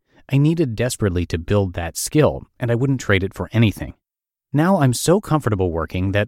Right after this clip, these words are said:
working for work's sake would be a convenient way for me to avoid the harder task of expanding my comfort zone and thinking long-term about what comes next.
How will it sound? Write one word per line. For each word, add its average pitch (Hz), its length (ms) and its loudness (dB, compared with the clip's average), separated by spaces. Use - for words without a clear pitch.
working 131 400 2
for 101 200 0
work's 117 320 -2
sake 87 280 -2
would 101 120 0
be 107 140 2
a 98 40 -2
convenient 113 540 2
way 104 180 4
for 107 140 -2
me 104 160 2
to 101 180 0
avoid 104 300 2
the 92 100 0
harder 143 300 2
task 82 420 -4
of 90 80 -2
expanding 123 540 2
my 101 100 2
comfort 104 420 0
zone 82 440 -4
and 113 160 -4
thinking 127 400 0
long-term 120 560 2
about 90 220 0
what 95 140 -2
comes 80 240 -8
next. - 440 -4